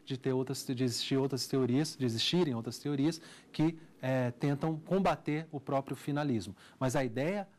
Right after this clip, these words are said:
eh, da conduta finalista, ela é hoje uma, eh, ma-, aceita majoritariamente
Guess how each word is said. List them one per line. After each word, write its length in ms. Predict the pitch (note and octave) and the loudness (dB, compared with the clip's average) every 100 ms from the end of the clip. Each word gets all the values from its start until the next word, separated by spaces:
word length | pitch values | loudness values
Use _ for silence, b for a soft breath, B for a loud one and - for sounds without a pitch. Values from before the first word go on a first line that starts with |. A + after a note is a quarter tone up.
| _ | _
eh, 360 | C#3 B2 A#2+ A#2 | -8 -6 -4 -6
da 160 | C3 B2 | -6 -6
conduta 380 | - C3+ D3 C#3+ | 0 2 2 0
finalista, 600 | - C3+ A2 C3 C#3+ - | -2 -2 0 -2 -4 -8
ela 280 | C3 C3+ B2+ | -2 0 0
é 240 | B2 D3 - B B | 0 -4 -6 B B
hoje 340 | C3 C#3 C#3+ E3 D3+ | 0 2 2 0 -2
uma, 340 | C#3 C3+ - | 0 0 -2
eh, 200 | A#2+ A2+ | -4 -2
ma-, 160 | A2+ B2+ | -2 -2
aceita 600 | A2+ A2 - D#3 E3 F3 | -4 -4 0 0 0 -6
majoritariamente 1040 | C3 D3 F#3+ F#3 E3+ D#3+ D3+ A#2+ A#2+ C3 | 0 0 2 0 0 -2 0 0 0 -2